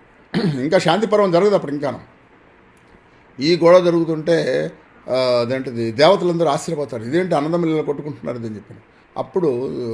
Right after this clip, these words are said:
కృష్ణుడు చెప్తాడు, "నువ్వు మీ అన్నగారిని చంపుతానన్నావు, కరెక్ట్ పద్ధతి కాదు, కానీ అయితే నువ్వు పని చేయి, అతన్ని నువ్వు,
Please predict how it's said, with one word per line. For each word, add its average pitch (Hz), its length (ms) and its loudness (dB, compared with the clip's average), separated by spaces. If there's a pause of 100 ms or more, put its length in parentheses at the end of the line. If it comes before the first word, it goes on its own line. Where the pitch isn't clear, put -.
(160)
కృష్ణుడు 143 320 -8
చెప్తాడు, 117 300 -6 (480)
"నువ్వు 120 200 -6
మీ 120 400 -6
అన్నగారిని 135 640 -2
చంపుతానన్నావు, 120 720 -8
కరెక్ట్ 117 340 -12
పద్ధతి 117 240 -10
కాదు, 170 340 -12 (340)
కానీ 156 140 2
అయితే 180 160 -2
నువ్వు 147 160 -2
పని 147 220 -2
చేయి, 208 280 -2 (280)
అతన్ని 135 340 -2
నువ్వు, 120 520 -8